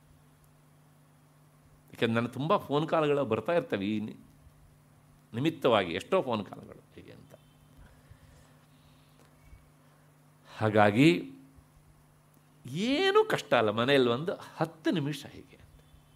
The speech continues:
ಇಪ್ಪತ್ನಾಲ್ಕು ಗಂಟೆಯಲ್ಲಿ ಹತ್ತು ನಿಮಿಷ ಸಿಗದೆ ಇರುವಷ್ಟು ಬ್ಯುಸಿನ ನಾವು. ಆಮೇಲೆ ನಾವು ಮೋದಿಯನ್ನು ಹೊಗಳ್ತೇವೆ,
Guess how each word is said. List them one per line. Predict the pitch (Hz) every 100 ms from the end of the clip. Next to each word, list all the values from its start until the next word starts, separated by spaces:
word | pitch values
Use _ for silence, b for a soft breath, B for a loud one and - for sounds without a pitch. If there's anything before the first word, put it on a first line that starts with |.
| - _ _ _ -
ಇಪ್ಪತ್ನಾಲ್ಕು | 135 - 156 147 131 127
ಗಂಟೆಯಲ್ಲಿ | 120 120 123 120
ಹತ್ತು | 104 123 -
ನಿಮಿಷ | 220 190 151
ಸಿಗದೆ | 151 143 127 127
ಇರುವಷ್ಟು | 117 113 110
ಬ್ಯುಸಿನ | 107 104 104 95
ನಾವು. | 90 90 85 b b b
ಆಮೇಲೆ | 147 180 175 220
ನಾವು | 196 160 147 131
ಮೋದಿಯನ್ನು | - 131 180 160 135 156 160
ಹೊಗಳ್ತೇವೆ, | 117 123 - 98 80